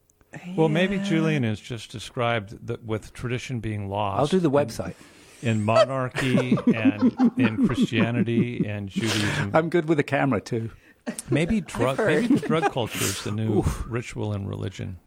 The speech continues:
Speaker 1: in America.
Speaker 2: Huh?
Speaker 1: And maybe the world.
Speaker 3: All right, I interrupted you. Okay, so the whole story is that you've taken over the, uh, what used to be the drug house in, uh
Speaker 2: Yes, the story is we, we moved into the drug house, and for the first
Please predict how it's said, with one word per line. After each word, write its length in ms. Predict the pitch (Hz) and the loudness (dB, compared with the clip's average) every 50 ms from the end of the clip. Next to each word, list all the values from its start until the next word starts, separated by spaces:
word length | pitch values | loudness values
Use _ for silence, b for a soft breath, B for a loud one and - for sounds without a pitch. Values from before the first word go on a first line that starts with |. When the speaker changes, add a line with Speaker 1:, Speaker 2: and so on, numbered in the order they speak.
| - - | -16 -12
Speaker 1:
in 100 | 104 104 | -10 -10
America. 560 | 104 98 101 101 98 101 101 - - - 101 - _ _ _ _ | -8 -8 -8 -8 -8 -10 -10 -12 -14 -16 -18 -18 _ _ _ _
Speaker 2:
Huh? 160 | _ - 196 | _ -4 -2
Speaker 1:
And 100 | 214 - | 0 2
maybe 220 | - - - 143 | 2 2 0 0
the 80 | 120 117 | -4 -6
world. 240 | 113 127 120 101 92 - - - | -6 -6 -8 -8 -10 -8 -2 2
Speaker 3:
All 140 | 151 165 | 4 4
right, 200 | 160 139 120 117 | 4 4 2 0
I 160 | 139 139 160 175 | 0 2 2 2
interrupted 500 | 175 151 170 180 175 160 - 139 107 104 | 2 2 4 4 4 2 0 -2 -4 -2
you. 120 | 98 - | 0 2
Okay, 280 | 147 143 143 - 127 107 | 2 2 4 4 2 0
so 420 | - - - - 156 151 151 151 | 0 -2 2 2 4 4 4 4
the 120 | 151 151 139 | 2 2 0
whole 460 | - - 165 170 180 180 185 196 190 | 0 2 2 4 4 4 4 4 2
story 580 | - - - 160 156 151 180 160 135 131 117 117 | 0 -2 2 2 4 4 4 4 2 0 0 -4
is 380 | - 127 117 120 113 107 - | -4 -2 -2 -2 -2 -4 -6
that 220 | - 110 110 107 110 | -6 -6 -6 -6 -6
you've 280 | 110 120 135 139 127 - | -4 -2 -2 -2 -2 -2
taken 280 | - 135 131 - 135 | -4 -2 0 2 2
over 280 | 127 120 117 107 110 107 | 2 2 2 2 -2 -2
the, 140 | 104 - - - | -2 -4 -6 -6
uh, 0 | - | -6
what 320 | - - 107 117 113 - | -4 -2 0 0 0 0
used 260 | 113 113 120 113 - - | 2 0 0 0 0 -2
to 60 | 107 | 0
be 100 | 113 110 | 0 0
the 100 | 104 98 | 0 0
drug 240 | - 110 104 98 - | -2 -2 -4 -4 -6
house 360 | 107 101 98 90 - - - - | -8 -8 -8 -10 -12 -14 -14 -10
in, 220 | 98 101 98 95 95 | -8 -6 -6 -6 -2
uh 40 | 185 | 0
Speaker 2:
Yes, 360 | 208 - 135 - - - - | 2 2 0 0 -4 -8 -8
the 120 | - 165 165 | -4 -4 -4
story 340 | - - 226 233 240 233 | -2 0 2 2 2 2
is 160 | 185 170 165 170 | 2 0 0 0
we, 180 | 160 160 151 | 0 0 0
we 140 | - 190 175 | 0 -2 -4
moved 340 | 170 185 196 233 262 262 254 | -2 0 0 0 0 0 -2
into 180 | 240 226 - | -4 -4 -4
the 80 | - 185 | -8 -6
drug 200 | - 160 147 147 | -4 -4 -2 -2
house, 220 | 156 139 156 - - - | -2 -4 -4 -4 -4 -4
and 240 | 165 165 170 180 175 | -4 -2 -2 -4 -6
for 400 | - - - 202 196 190 185 180 | -10 -10 -6 -2 -2 0 0 0
the 100 | 170 165 | -2 -4
first 760 | - - - - - 269 262 285 302 - - - - - | -8 -8 -16 -8 -4 -4 -2 -2 -4 -6 -8 -10 -12 -14